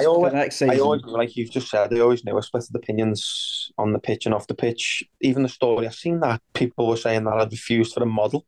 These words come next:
Speaker 1: a modelling thing. I've never been a model. <laughs> Never been a model. So what happened was there was a sport, this sports event for Adidas. It was with Firmino, Salah, and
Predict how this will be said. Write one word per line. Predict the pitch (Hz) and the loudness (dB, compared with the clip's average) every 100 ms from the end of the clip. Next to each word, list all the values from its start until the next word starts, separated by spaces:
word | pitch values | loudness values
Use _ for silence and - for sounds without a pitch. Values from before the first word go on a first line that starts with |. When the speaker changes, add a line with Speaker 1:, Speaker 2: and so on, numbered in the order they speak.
| _ | _
Speaker 1:
a | 135 | -2
modelling | 127 117 - 135 | 0 0 -2 -4
thing. | 147 170 | -2 -6
I've | - | -4
never | 175 175 | -4 -2
been | 170 156 | 0 0
a | |
model. | 170 180 196 196 _ _ - - | 2 0 -2 -10 _ _ -20 -20
<laughs> | _ - - - - | _ -14 -12 -12 -2
Never | 165 - 147 - | 0 0 -4 -6
been | 147 | 0
a | 135 | 2
model. | 123 120 - - - - _ | 2 0 -6 -10 -20 -20 _
So | - 151 139 - _ _ | -2 2 2 0 _ _
what | 135 151 | 0 2
happened | 139 - 156 | 2 0 0
was | 160 131 - | 0 0 -2
there | |
was | 127 | 0
a | 127 | 0
sport, | - 135 127 - | -2 0 0 0
this | 143 - | -4 -6
sports | - 120 120 | -2 0 0
event | - 131 127 | -2 -4 0
for | 135 | -2
Adidas. | 120 107 123 120 - _ - | -2 -2 -2 -2 -12 _ -2
It | 120 117 | 0 2
was | 117 | 2
with | 120 117 - - - | 0 0 -4 -4 -2
Firmino, | - 120 117 113 113 113 | 0 2 2 4 2 0
Salah, | 113 104 104 101 | 0 2 2 0
and | 110 104 104 104 | -4 -6 -8 -8